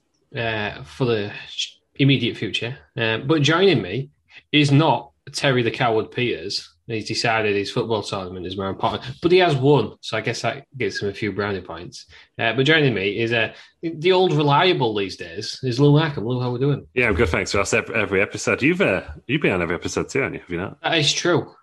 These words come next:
Speaker 1: Um, I have a hectic lifestyle, and, uh, I have ma-, still managed to fit in every episode.
Speaker 2: Yeah, that makes two, two out of three. Ain't bad.
Speaker 1: It's, uh,
Speaker 2: As, uh, as old Meatloaf would say, Meaty Meatloaf.
Speaker 1: <laughs>
Speaker 2: Um,
Speaker 1: Is that a song? Two out of three ain't bad.
Speaker 2: Yeah,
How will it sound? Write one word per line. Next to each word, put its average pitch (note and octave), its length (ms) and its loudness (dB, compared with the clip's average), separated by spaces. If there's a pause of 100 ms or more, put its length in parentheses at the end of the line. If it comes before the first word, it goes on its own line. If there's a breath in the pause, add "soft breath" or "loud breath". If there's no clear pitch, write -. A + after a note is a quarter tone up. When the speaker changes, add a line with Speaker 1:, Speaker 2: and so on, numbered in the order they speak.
Speaker 1:
Um, G2+ 360 -8 (120)
I A#2 220 -2
have A2 160 0
a G2+ 80 0
hectic C3 340 -4
lifestyle, G#2 560 -6
and, G2+ 180 -8
uh, G2 300 -6
I G#2+ 120 0
have G#2 120 -2
ma-, A2+ 140 -2
still B2+ 220 -2
managed A2+ 260 0
to - 80 -6
fit B2 200 -2
in B2 120 -2
every C3 160 0
episode. C#3+ 400 -4 (180)
Speaker 2:
Yeah, C3 140 0
that G2+ 100 0
makes G2+ 220 -2
two, G2 260 0
two G#2 200 -2
out F2 80 0
of - 40 -10
three. A#2 240 -2 (160)
Ain't F2+ 160 -4
bad. G2 140 -2
Speaker 1:
It's, - 200 -2
uh, C3+ 120 -2
Speaker 2:
As, G2+ 160 0
uh, F2 240 0 (100)
as F#2 100 -2
old F#2+ 140 4
Meatloaf G2 720 2
would G#2 220 -2
say, G2 400 0
Meaty F#2+ 180 0
Meatloaf. F#2+ 640 0
Speaker 1:
<laughs> - 680 -12
Speaker 2:
Um, F#2 520 2 (600 loud breath)
Speaker 1:
Is A#3 100 4
that E4+ 140 4
a - 20 -4
song? C#4+ 360 2
Two C4 180 -2
out B3 80 -4
of - 60 -10
three G3+ 180 -2
ain't G3 160 -2
bad. G3 200 -6 (240)
Speaker 2:
Yeah, F3 240 2